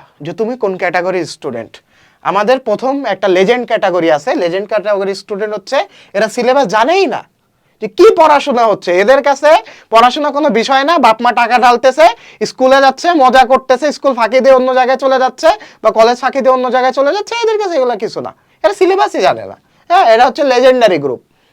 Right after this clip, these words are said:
আর একটা গ্রুপ আছে, এরা হচ্ছে কোনো মতে পাশ করা গ্রুপ। হ্যাঁ, কোনো মতে পড়ে, পরীক্ষার আগের রাতে একটু সিরিয়াস হয়, হয়ে কোনো মতে পাশ করে। তারপর আর একটা গ্রুপ আছে প্রিপারেশন খুব ভালো,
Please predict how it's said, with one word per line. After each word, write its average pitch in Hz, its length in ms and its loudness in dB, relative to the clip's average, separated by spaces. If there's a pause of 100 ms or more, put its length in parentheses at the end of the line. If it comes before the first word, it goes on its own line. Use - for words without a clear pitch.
(760)
আর 240 120 4
একটা 294 220 2
গ্রুপ 285 200 2
আছে, 320 180 2
এরা 302 140 6
হচ্ছে 294 140 0
কোনো 339 220 -2
মতে 320 200 2
পাশ 320 280 0
করা 233 280 4
গ্রুপ। 170 260 -2
হ্যাঁ, 403 160 0 (560)
কোনো 302 240 2
মতে 302 240 2
পড়ে, 294 320 4
পরীক্ষার 277 440 2
আগের 233 360 2
রাতে 247 200 0
একটু 262 140 -4
সিরিয়াস 254 400 0
হয়, 370 120 0
হয়ে 320 160 2
কোনো 247 200 -4
মতে 202 180 -4
পাশ 165 240 -4
করে। 110 220 -6 (840)
তারপর 247 280 4
আর 294 100 6
একটা 302 180 0
গ্রুপ 285 220 2
আছে 311 160 4
প্রিপারেশন 415 580 4
খুব 302 260 4
ভালো, 220 360 4